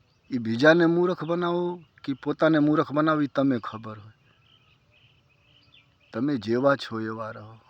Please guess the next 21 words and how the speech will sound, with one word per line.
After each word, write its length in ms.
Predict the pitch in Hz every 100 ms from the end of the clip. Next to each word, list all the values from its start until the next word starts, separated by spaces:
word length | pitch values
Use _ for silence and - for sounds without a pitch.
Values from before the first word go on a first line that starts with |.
| _ _ _ _ _ _ _ _ _ _ _ _ _ _ 117
અને 220 | 131 160 - _ _ _ _
કોઈ 260 | 143 170 143
જ્ઞાતિ, 580 | 117 127 127 131 127 -
કોઈ 280 | 120 135 123
ધર્મ, 460 | 98 123 127 127
કોઈ 380 | 117 113 127 123
જાતિ, 500 | 107 113 113 131 123
કોઈ 320 | - 117 127
મજહબ, 540 | 117 110 117 113 123 120
કોઈ 220 | - 127
ઈમાન 420 | 120 113 117 123 120
ખરાબ 380 | - 113 113
નથી 320 | 107 104 - 104
સાહેબ, 300 | 98 107 110
લોકો 300 | 139 175 180
ખરાબ 380 | - 104 113
હોય. 140 | 101 - _ _ _ _ _ _ _ _ _ - - - - - _ _ _ _ _ _ -
તમે 200 | 127 123
જંગલમાં 540 | 107 127 139 135 131
રહો, 340 | 123 120 123 135 _ _ _ _
કોઈ, 240 | 131 139